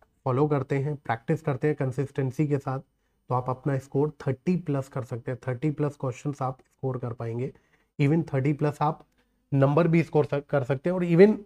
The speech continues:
लास्ट ईयर तो मैंने ये भी देखा कि बहुत सारे स्टूडेंट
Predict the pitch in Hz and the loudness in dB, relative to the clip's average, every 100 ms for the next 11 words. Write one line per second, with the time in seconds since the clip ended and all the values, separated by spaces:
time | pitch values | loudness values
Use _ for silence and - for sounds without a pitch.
0 | _ 151 139 156 - 180 190 180 175 180 | _ 0 4 4 4 6 6 6 6 4
1 | 151 139 175 165 147 170 - _ _ _ | 4 4 6 6 2 -4 -8 _ _ _
2 | - 135 120 123 160 165 151 156 - 143 | -4 -2 0 0 0 2 2 0 -2 -2
3 | 156 | -2